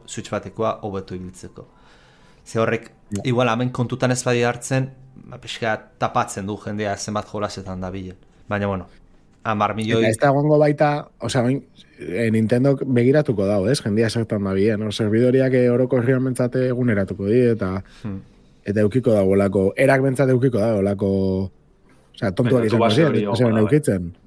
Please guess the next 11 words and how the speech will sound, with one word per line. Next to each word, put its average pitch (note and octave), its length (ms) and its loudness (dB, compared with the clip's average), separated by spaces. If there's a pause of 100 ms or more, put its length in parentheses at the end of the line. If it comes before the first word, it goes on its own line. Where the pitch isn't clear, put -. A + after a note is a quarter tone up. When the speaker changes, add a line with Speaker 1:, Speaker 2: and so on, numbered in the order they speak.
(140)
Speaker 2:
Bai, G2 180 -4
bai, B2+ 160 4
hori A#2+ 640 2
kon-, A2 280 -4
kontrol C3 360 0
hori D#3+ 120 4
euki D3+ 180 2
behar D3+ 220 6
da, C#3+ 60 0
fijo. A2 380 -4 (400)
Simultaneoki C#3 1400 2